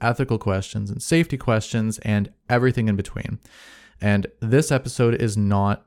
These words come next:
<laughs> about any of those topics, okay? I am someone who sits alone in my office for most of the day, programming, designing, and building games alone.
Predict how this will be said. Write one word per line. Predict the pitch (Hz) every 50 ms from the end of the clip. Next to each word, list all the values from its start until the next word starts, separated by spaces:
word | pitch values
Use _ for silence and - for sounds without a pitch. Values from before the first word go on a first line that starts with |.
| _ _
<laughs> | _ -
about | 139 120 117 165 160 - -
any | 110 147 131 131 120 127
of | 117 110 110 104
those | 107 101 101 98 98 - - -
topics, | - - 98 87 - 95 101 107 - -
okay? | - - - 113 107 113 123 - - - - - - -
I | 117 123
am | 131 131 131
someone | 131 - 131 123 123 120
who | 113 127 113
sits | - - 113 - - -
alone | - 107 104 120 139 147 147 151 147 -
in | 139 120
my | 113 110 110 -
office | - 110 110 110 - 120 113 113 - - -
for | - - 110 101 98 98 - -
most | 107 104 107 117 139 175 196 196 - 165
of | 127
the | 120
day, | 107 104 104 104 101 - - - _ - _
programming, | - - - 160 165 151 147 139 135 131 131 127 127 127 117
designing, | 117 113 104 113 104 104 104 107 107 107 104 - _ _ _ _ 110
and | 104 107
building | 104 131 135 139 139 131 120
games | 110 107 98 98 98 101 101 - - - _
alone. | - 107 101 98 95 85 - - - 104